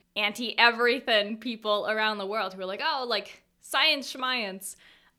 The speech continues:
Um, so this kind of book, I feel like, can be fallen into that kind of dangerous narrative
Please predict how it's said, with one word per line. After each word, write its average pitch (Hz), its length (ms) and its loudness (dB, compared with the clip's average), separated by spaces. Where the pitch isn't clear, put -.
Um, 196 280 2
so 226 220 -4
this 226 160 -4
kind 302 220 -6
of 214 140 -6
book, 214 300 -2
I 226 100 -8
feel 233 200 -4
like, 220 220 -4
can 247 140 -8
be 214 400 -6
fallen 214 320 -2
into 226 240 -6
that 226 180 -2
kind 226 160 -6
of 208 80 -8
dangerous 190 480 -10
narrative 196 560 -6